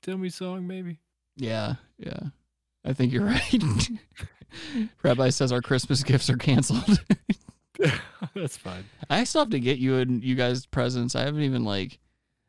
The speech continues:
Speaker 2: I
Speaker 1: Well, Rick, I, I mean, I can't, I try to, 'cause it went to the thing, and so I contested, like, I can't contest the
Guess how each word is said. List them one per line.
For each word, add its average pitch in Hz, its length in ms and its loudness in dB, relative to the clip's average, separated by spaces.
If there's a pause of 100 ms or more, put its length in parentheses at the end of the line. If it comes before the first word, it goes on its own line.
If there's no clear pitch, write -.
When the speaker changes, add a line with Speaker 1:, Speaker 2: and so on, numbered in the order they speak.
(140)
Speaker 2:
I 139 120 4
Speaker 1:
Well, 170 100 6
Rick, 139 160 6
I, 131 140 4 (200)
I 135 140 4
mean, 123 260 0
I 123 140 2
can't, 127 400 0 (180)
I 139 160 2
try 131 260 4
to, 120 300 2
'cause 120 200 0
it 120 120 2 (320)
went 131 240 2
to 131 120 -4
the 120 120 0
thing, 120 280 0
and 104 100 -2
so 120 120 -2
I 110 100 0 (760)
contested, 131 480 0
like, 127 260 -2
I 131 140 0
can't 139 400 -2 (400)
contest 131 540 0 (140)
the 104 400 0